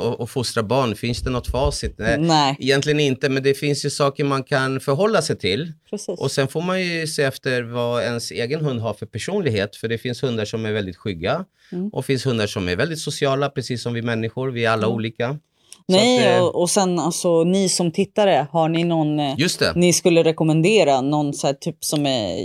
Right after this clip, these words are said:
Speaker 2: jätteexpert på, på djur, så får ni jättegärna bara tipsa och vi
Speaker 1: Ja, eller bara skriva i kommentarsfälten, eh, någonting, eh, som vi kan ta oss, eh, till.
Speaker 2: Mm.
Speaker 1: Eh, vi kan lyfta i programmet.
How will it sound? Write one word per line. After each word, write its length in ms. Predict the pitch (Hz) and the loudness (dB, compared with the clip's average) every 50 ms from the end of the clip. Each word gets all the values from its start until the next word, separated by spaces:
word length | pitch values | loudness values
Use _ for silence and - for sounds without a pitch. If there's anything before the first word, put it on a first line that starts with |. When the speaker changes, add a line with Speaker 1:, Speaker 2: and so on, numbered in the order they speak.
| 73 92 139 | -6 -2 0
Speaker 2:
jätteexpert 680 | 156 160 151 - 156 135 - - - - 175 170 - - | 0 0 0 0 -4 -4 -4 -2 0 0 0 0 -2 -6
på, 260 | - - 151 131 113 | -2 0 0 0 0
på 200 | - - - 170 | -2 -2 -2 0
djur, 380 | 160 160 202 220 196 139 - 151 | 0 2 2 0 0 -2 -4 -6
så 500 | - - - 151 131 131 131 131 131 139 | -6 -4 -2 -2 -2 0 0 -2 -4 -4
får 140 | - - 160 | -2 -2 -2
ni 120 | 156 147 | 0 0
jättegärna 440 | 147 156 156 - 147 151 190 208 190 | 0 -2 -2 -2 -2 0 0 0 0
bara 120 | 156 143 | 0 -2
tipsa 480 | 143 - - - - - - 196 170 139 | -2 -2 -6 -6 -6 -4 -2 0 0 0
och 400 | 127 - 131 127 92 92 127 139 | 0 -2 -4 -4 -4 -4 -4 -4
vi 260 | 147 139 135 127 123 | -2 -2 -2 -2 2
Speaker 1:
Ja, 280 | 156 220 202 160 139 139 | 4 4 4 6 4 4
eller 220 | 143 147 151 147 | 4 2 2 0
bara 460 | 139 135 - 135 127 131 165 151 143 135 | 0 -2 -10 -12 -4 0 2 2 2 2
skriva 380 | - - - 143 127 117 135 | 0 -2 -2 0 0 2 0
i 40 | 151 | -2
kommentarsfälten, 960 | 151 - 160 151 143 147 147 135 120 - - 120 123 127 - 180 190 214 190 | 0 -2 0 0 0 0 0 -2 -2 -2 -2 -2 -2 -2 -4 -4 -4 -4 -2
eh, 260 | 165 147 135 127 120 | -2 0 0 0 0
någonting, 480 | 120 117 113 113 - 110 104 110 110 107 107 117 - | -2 -2 -4 -4 -4 -4 -4 -2 -4 -6 -8 -8 -8
eh, 60 | 107 | -8
som 240 | 101 - 113 107 101 | -6 -6 -6 -6 -6
vi 100 | 101 95 | -6 -6
kan 180 | - 104 98 | -6 -8 -8
ta 200 | 98 - 95 95 | -6 -4 -4 -4
oss, 260 | 92 90 90 - - - | -4 -4 -6 -8 -8 -8
eh, 60 | 90 | -10
till. 360 | - - 101 101 120 170 190 - _ _ _ - | -6 -4 -4 -4 -2 -4 -8 -12 _ _ _ -14
Speaker 2:
Mm. 120 | 175 180 | -12 -10
Speaker 1:
Eh, 80 | 196 - | -10 -10
vi 80 | 117 | -12
kan 180 | 107 - 113 104 | -8 -6 -4 -2
lyfta 280 | 104 107 104 - - 101 | -2 -2 -4 -4 -6 -6
i 40 | |
programmet. 500 | 101 - - 92 85 78 78 85 110 147 | -6 -6 -8 -6 -6 -6 -6 -6 -8 -8